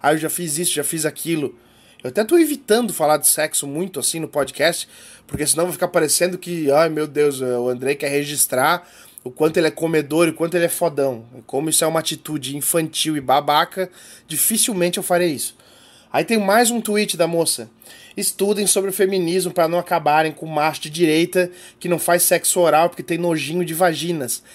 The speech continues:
mas acha que compensa isso postando foto segurando arma. Não é culpa minha se a carapuça servir aí do outro lado da tela."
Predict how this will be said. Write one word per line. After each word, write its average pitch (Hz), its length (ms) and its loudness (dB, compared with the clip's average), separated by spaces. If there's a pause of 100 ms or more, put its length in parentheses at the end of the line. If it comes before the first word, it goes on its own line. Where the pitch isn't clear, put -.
(180)
mas 139 260 2
acha 156 240 2
que - 120 -16
compensa 165 520 -2
isso 170 300 -2
postando 180 380 -4
foto 175 340 0
segurando 196 400 2
arma. 160 400 2 (420)
Não 165 180 -2
é 220 60 0
culpa 196 360 -4
minha 180 420 -2 (360)
se - 200 0
a 214 60 4
carapuça 196 580 0
servir 185 420 2
aí 175 140 4
do 165 100 -4
outro 175 160 -4
lado 165 180 0
da 180 120 -2
tela." 120 360 -4